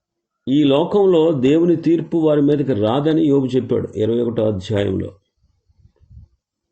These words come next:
ఇరవై నాలుగవ అధ్యాయంలో కూడా. అయితే తన స్నేహితులు తన మాటలు సరిగా అర్థం చేసుకోలేదన్న విషయాన్ని గ్రహించి కొంత ఆందోళన పడుతున్నాడు.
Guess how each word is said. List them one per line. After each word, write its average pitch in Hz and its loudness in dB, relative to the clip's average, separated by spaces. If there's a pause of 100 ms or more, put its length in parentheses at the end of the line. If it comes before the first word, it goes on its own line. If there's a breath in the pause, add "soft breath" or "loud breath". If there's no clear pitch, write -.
ఇరవై 113 0
నాలుగవ 113 0
అధ్యాయంలో 98 -4
కూడా. - -12 (3000 soft breath)
అయితే 165 2
తన 135 0
స్నేహితులు 156 2
తన 147 -2
మాటలు 147 -2
సరిగా 151 -2
అర్థం 143 -2
చేసుకోలేదన్న 139 0
విషయాన్ని 123 -2
గ్రహించి 104 -4 (1200)
కొంత 131 -2
ఆందోళన 120 0
పడుతున్నాడు. 95 -8